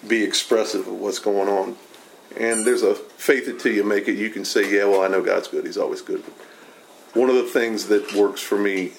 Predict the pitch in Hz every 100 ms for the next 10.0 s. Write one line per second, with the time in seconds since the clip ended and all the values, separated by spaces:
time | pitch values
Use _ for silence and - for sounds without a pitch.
0 | - 101 104 98 95 101 98 95 92 90
1 | - 117 107 101 87 80 - - - -
2 | - - - - - - - - 120 -
3 | 107 - - 143 - 117 98 104 90 92
4 | 92 85 - - - - - - - -
5 | 110 - 98 98 90 - - - - -
6 | - - - - - - - - - -
7 | - - - 175 - 110 104 98 98 -
8 | - - 185 - 147 175 131 113 85 95
9 | 131 - - - 135 127 117 123 131